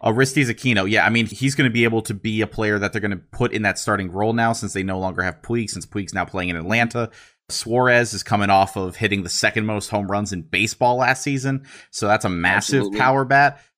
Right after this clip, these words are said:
Speaker 1: How can you hate Joey Votto on top of that? And as you mentioned, you know, the improvements in pitching. So you're gonna go with the A L Central team. I'm gonna go with the N L Central team in
Speaker 2: Right.
Speaker 1: this one. In the Reds, you're getting the White Sox. I, I will say, no matter what, I think both of us have a pretty good shot at getting this,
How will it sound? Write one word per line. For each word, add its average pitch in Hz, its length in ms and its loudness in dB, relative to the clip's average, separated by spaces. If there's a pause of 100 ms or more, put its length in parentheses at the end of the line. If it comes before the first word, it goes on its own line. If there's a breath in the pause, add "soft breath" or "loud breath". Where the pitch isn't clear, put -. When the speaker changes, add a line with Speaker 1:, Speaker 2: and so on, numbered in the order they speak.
(120)
Speaker 1:
How 120 180 4
can 120 160 -2
you 113 100 4
hate 110 240 0
Joey 101 240 2
Votto 104 320 4
on 110 120 4
top 113 240 4
of 113 80 -4
that? 113 160 4
And 110 120 2
as 117 160 2
you 120 60 0
mentioned, 104 420 0
you 98 80 -4
know, 90 200 -2
the 95 180 -6
improvements 98 460 -6
in 90 80 -10
pitching. 95 380 -6 (300 loud breath)
So - 420 0
you're 120 140 -2
gonna 185 120 4
go 185 120 4
with 165 80 -2
the 156 120 0
A 143 100 6
L 135 120 6
Central 117 380 0
team. 107 240 -2
I'm 117 100 4
gonna 135 140 2
go 131 80 4
with 120 80 0
the - 100 -2
N 110 100 2
L 104 120 2
Central 101 340 -4
team 104 140 -6
in 101 80 0
Speaker 2:
Right. 98 80 -4
Speaker 1:
this 95 160 -8
one. 92 200 -4 (360 soft breath)
In 104 440 0
the 101 200 -4
Reds, 101 340 4
you're 104 100 -2
getting 98 160 -2
the 92 60 -4
White 107 240 2
Sox. 104 320 2 (260 loud breath)
I, 123 160 2
I 143 60 6
will 143 160 2
say, 151 160 2
no 135 80 2
matter 127 240 4
what, 113 160 4
I 104 80 4
think 117 240 -2
both 110 220 0
of 120 100 -4
us 117 160 0
have 110 140 2
a 104 40 -8
pretty 117 220 -6
good 107 160 -6
shot 117 180 -2
at 98 60 -6
getting 113 240 -2
this, 131 180 -4